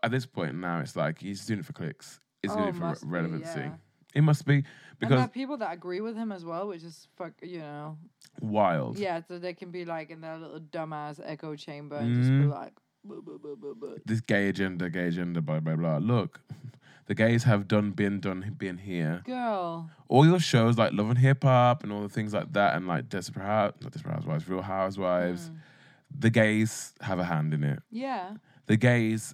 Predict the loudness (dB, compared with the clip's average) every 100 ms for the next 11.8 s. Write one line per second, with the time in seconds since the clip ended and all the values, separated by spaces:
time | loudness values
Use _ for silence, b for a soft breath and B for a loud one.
0 | -10 -8 -4 -2 -2 -4 -4 0 0 -2
1 | -2 -4 -6 -20 _ B B B 0 4
2 | 6 6 2 0 -4 -2 -2 -2 -4 2
3 | 4 2 0 -6 -6 -8 -6 -4 0 4
4 | 4 2 -2 -2 -4 -4 -4 -4 -4 -4
5 | -4 -6 -12 -14 -10 0 0 0 -4 _
6 | _ _ _ _ _ 2 2 4 6 8
7 | 6 4 2 4 4 6 4 4 4 2
8 | -4 _ -4 0 2 2 2 0 0 -2
9 | -2 0 0 -2 -6 -10 -10 4 6 8
10 | 8 6 6 6 6 6 4 2 0 0
11 | -2 -4 -4 0 0 0 -2